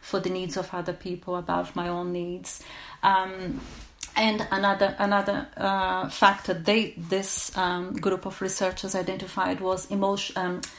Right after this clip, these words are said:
interpersonal conflict or interpersonal control, uh, which again, another interesting, uh, aspect that came, uh, as a result of my research as well. You know, this relational instability and re-, relational,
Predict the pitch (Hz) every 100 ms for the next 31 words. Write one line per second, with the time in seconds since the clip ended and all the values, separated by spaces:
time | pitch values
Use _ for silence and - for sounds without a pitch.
0 | - 233 240 226 226 220 214 196 190 -
1 | 220 220 - 185 170 170 - - 196 196
2 | 214 202 190 196 185 - 208 214 - 247
3 | 226 175 - - _ - - - - -
4 | - - - - 196 190 185 220 220 214
5 | 208 220 196 180 - 202 190 190 190 190
6 | 202 196 - 202 - 190 190 - - 196
7 | 190 190 - 196 196 - 196 190 180 -
8 | 208 190 190 - 190 190 190 190 185 190
9 | 190 196 190 196 190 190 202 196 196 202
10 | 220 240 220 180 - 202 185 180 202 -
11 | - 190 208 214 240 - 240 202 185 175
12 | 156 - 196 - - 180 185 180 180 -
13 | 180 175 - - - - - - 190 185
14 | 185 190 180 185 190 190 196 - 180 170
15 | 175